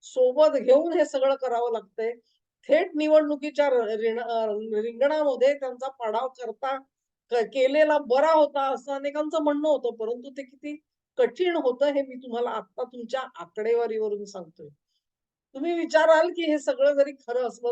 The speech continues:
तरी देखील मोदींच्या बाबतीत तुम्ही काय म्हणाल? मोदींची लोकप्रियता भा-, महाराष्ट्रामध्ये नाहीये का?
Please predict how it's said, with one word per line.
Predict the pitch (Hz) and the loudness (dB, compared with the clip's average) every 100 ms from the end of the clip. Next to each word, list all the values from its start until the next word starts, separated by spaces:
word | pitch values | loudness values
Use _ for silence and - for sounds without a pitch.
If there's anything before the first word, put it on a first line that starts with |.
| 233 | -4
तरी | 226 | -6
देखील | 226 233 277 269 | -4 -6 -8 -10
मोदींच्या | 220 202 208 208 302 294 285 | -8 -4 -4 -4 -8 -4 -2
बाबतीत | 226 220 - 277 | -2 -6 -10 -20
तुम्ही | 277 285 | -14 -12
काय | 277 277 | -6 -6
म्हणाल? | 311 220 170 _ _ _ _ 208 | -6 -10 -18 _ _ _ _ -4
मोदींची | 220 294 320 339 311 | -2 -2 -6 -4 4
लोकप्रियता | 240 247 277 285 269 269 285 | 4 4 -2 0 -2 -2 -4
भा-, | 196 185 175 175 | -4 -8 -6 -6
महाराष्ट्रामध्ये | 175 180 180 190 214 226 277 277 269 | -8 -8 -6 -6 -6 -6 -6 -4 0
नाहीये | 285 220 247 285 | 0 -2 -4 -4
का? | 247 | -4